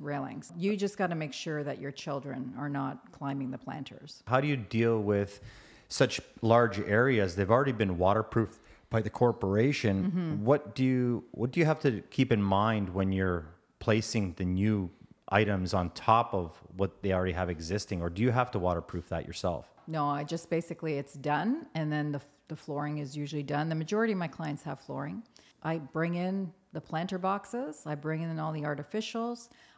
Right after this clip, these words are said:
Speaker 1: I shop with them for the outdoor furnishings, my suppliers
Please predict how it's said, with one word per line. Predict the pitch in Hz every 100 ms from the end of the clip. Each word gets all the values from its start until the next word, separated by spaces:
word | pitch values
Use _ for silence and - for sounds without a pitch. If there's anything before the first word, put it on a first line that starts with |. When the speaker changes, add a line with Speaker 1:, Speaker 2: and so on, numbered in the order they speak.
| -
Speaker 1:
I |
shop | 139 - 170 -
with | 165 -
them | 165
for | 156 156
the | 147 147 143 143
outdoor | 147 151 156 151
furnishings, | - 196 - 202 202 -
my | 151
suppliers | - 135 - 151 156 156 -